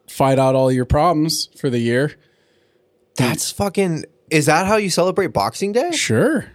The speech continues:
Speaker 2: I fucking, I have been missing out my entire life.
Speaker 1: The English are wild, dude.
Speaker 2: Yeah.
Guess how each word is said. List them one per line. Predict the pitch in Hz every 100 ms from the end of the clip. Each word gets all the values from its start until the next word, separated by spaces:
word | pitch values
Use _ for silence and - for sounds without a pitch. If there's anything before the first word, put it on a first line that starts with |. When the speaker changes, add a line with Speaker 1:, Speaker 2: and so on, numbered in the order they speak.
| _ - -
Speaker 2:
I | -
fucking, | - 233 220 208 180 131
I | 175
have | 202
been | 139 120 120
missing | 170 - 190 -
out | 131 165 196 156
my | 131 117
entire | 104 98 - 131 135 139 143 139 - 117
life. | 110 101 92 -
Speaker 1:
The | 127
English | 143 135 117
are | 117
wild, | 107 110 107 98
dude. | 107 104 -
Speaker 2:
Yeah. | 131 156 117 98